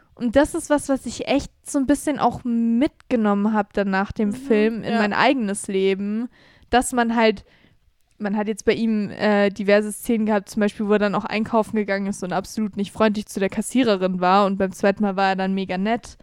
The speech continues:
Speaker 2: Ja.
Speaker 1: Und sowas nimmt man halt dann schon auch mit, weil das so diese kleinen Dinge sind, die, was ja bei uns beiden sowieso immer so ein Thema ist, so die kleinen Dinge sind ja sowieso immer mega gewichtig irgendwie. Ähm,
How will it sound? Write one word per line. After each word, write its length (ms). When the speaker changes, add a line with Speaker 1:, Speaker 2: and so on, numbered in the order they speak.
Speaker 2:
Ja. 200
Speaker 1:
Und 200
sowas 360
nimmt 200
man 200
halt 140
dann 120
schon 260
auch 140
mit, 160
weil 140
das 160
so 80
diese 200
kleinen 720
Dinge 300
sind, 480
die, 260
was 240
ja 160
bei 100
uns 260
beiden 240
sowieso 300
immer 200
so 80
ein 100
Thema 280
ist, 120
so 80
die 60
kleinen 280
Dinge 180
sind 160
ja 120
sowieso 320
immer 180
mega 320
gewichtig 580
irgendwie. 560
Ähm, 760